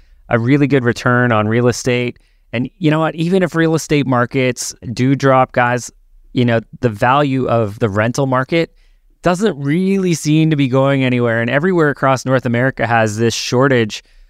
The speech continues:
of housing with a lot of the population growth that continues to happen. Like, renting is gonna continue to be a pretty powerful, you know, investment opportunity for people.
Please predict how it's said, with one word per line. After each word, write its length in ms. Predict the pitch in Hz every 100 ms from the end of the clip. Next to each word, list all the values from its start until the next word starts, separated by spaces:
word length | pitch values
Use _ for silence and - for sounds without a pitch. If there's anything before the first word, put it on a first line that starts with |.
| _
of 160 | - 117
housing 680 | - 123 135 117 107 107 110 _ _ _
with 320 | 117 123 - -
a 100 | 123
lot 280 | 123 123 127
of 220 | 113 107
the 120 | 117
population 800 | - 120 113 117 110 120 135 120
growth 260 | 113 113
that 140 | - -
continues 480 | 117 107 110 110 -
to 80 |
happen. 400 | 104 110 117 110
Like, 200 | 107 107 117
renting 420 | 117 143 170 156
is 140 | 131
gonna 260 | 113 120 120
continue 480 | - 117 - 117 120
to 80 | 117
be 140 | 117
a 60 | 110
pretty 280 | 113 110
powerful, 840 | 101 - 113 113 107 113 107 101 - _ _ -
you 260 | 135 127
know, 200 | 113 107
investment 640 | - 123 113 117 - 120 117
opportunity 760 | 117 - 110 - 117 117 117
for 200 | 104 113
people. 500 | - 107 - 110 107